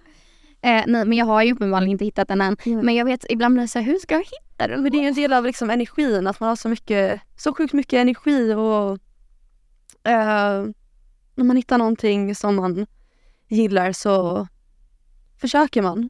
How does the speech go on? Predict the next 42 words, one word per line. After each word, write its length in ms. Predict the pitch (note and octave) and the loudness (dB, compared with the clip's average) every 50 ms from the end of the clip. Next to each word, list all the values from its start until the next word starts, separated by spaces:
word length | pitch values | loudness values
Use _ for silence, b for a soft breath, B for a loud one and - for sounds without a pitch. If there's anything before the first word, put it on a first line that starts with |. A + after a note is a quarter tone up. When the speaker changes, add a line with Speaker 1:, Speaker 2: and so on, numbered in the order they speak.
| - _ - | -8 _ -4
Speaker 1:
Mm. 400 | B3 A#3+ A3+ A3 G#3 G3+ G3+ - - - | -2 0 0 0 -2 -4 -6 -10 -6 -2
Speaker 2:
Eh, 440 | A#3+ A3+ G#3 G#3 G#3 G#3 G3+ G3+ | -2 0 2 2 2 2 0 0
men 580 | F#3+ G#3 A3 G#3+ G3+ F#3+ F#3 F#3 F3+ F3+ F3 - | 0 0 2 2 2 0 0 0 0 -2 -2 -4
sen 200 | - - F#3 F#3+ | -4 -6 -4 -4
kanske 220 | - F#3 F3+ - | -4 -6 -6 -6
energin 460 | E3+ E3+ F3+ - - - - E2+ F#2+ G#2 | -6 -6 -6 -6 -6 -6 -6 -4 -6 -6
säger, 300 | - - - C2+ - - | -4 -4 -4 -4 -4 -4
"Nej, 200 | D#3+ - G2+ G2 G#2 | -4 -4 -4 -6 -4
det 140 | - - G#3 | -2 -2 -2
här 140 | G#3+ - | -2 -2
var 320 | - F2+ - - - - G#3+ - - | -2 -2 -2 -2 -4 -6 -8 -6 -6
jättetråkigt." 1040 | A#3+ A3 - _ - - - - A3 - - F4+ - - - - - - - - - | -6 -6 -6 _ -10 -8 -4 -2 -2 -2 -2 -2 -2 -2 -4 -4 -6 -10 -20 -16 -12
Och 140 | - F#3 - | -10 -8 -6
så 100 | - F4 | -6 -6
hoppar 180 | F4 - F4+ | -6 -2 0
man 140 | F4+ F4+ E4+ | 0 0 2
på 60 | - | 0
nästa. 400 | D#4+ C#4 A#3 - - - - A#3 - | 0 -2 -4 -4 -8 -8 -8 -6 -4
Speaker 1:
Ja, 300 | B3 B3+ A#3+ A3 G#3+ A3 | -2 0 0 0 0 -2
det 120 | G#3 A3+ | -2 -4
är 140 | A3+ A#3 A#3 | -4 -2 -2
det 120 | A3 A#3+ | -2 -2
där. 300 | A3 G3+ - - A2+ B2 - | -2 -2 -2 -4 -6 -6 -6
Speaker 2:
Eller 260 | - C4+ B3 A#3 G#3+ | -2 0 0 0 0
så 60 | C4 | 0
Speaker 1:
Intresset, 220 | B3 B3+ C#4 - - | 0 -2 -2 -2 -2
Speaker 2:
hittar 100 | - G3+ | 0 0
man 100 | A#3+ C4+ | 2 0
Speaker 1:
liksom. 100 | C#4+ A3 | 2 0
Speaker 2:
bara 100 | G#3+ G3 | 0 0
någonting 320 | G3+ F#3+ F#3+ - G3 F3+ | 0 -2 -2 -2 -4 -4
nytt 260 | D#3+ - - - - | -4 -6 -8 -8 -8
jättesnabbt 680 | - G#3+ - - - G#3 - - - G#3 - - - | -8 -8 -6 -8 -10 -12 -10 -10 -10 -10 -12 -10 -6
och 260 | - F#3+ F3 - A3 G#3 _ _ | -6 -6 -4 -6 -8 -12 _ _
hoppar 260 | _ - A3+ - A#3 A3 | _ -14 -8 -6 -4 -4
över. 360 | - - - - - A3 A3+ - _ _ | -4 -4 -6 -6 -8 -8 -10 -12 _ _
Speaker 1:
Ett 240 | - - F4+ - - | -4 -4 -4 -2 -4
bestående 320 | G#4+ A4 - D4+ C4 A#3+ A3 | -6 -2 0 2 2 2 2
intresse 340 | A3 - A3 G#3+ - - | 0 0 -2 -2 0 0
är 140 | A3 A3 A3+ | 0 0 2
ändå 300 | A3+ A3 G#3 G3 F#3+ F#3+ | 0 0 0 -2 -2 -2
hunden. 560 | G3+ G3+ G3 F#3+ F#3+ F#3+ F#3+ G3+ G3 - A3+ | -2 -2 -2 -2 -2 -2 -2 -2 -2 -4 -6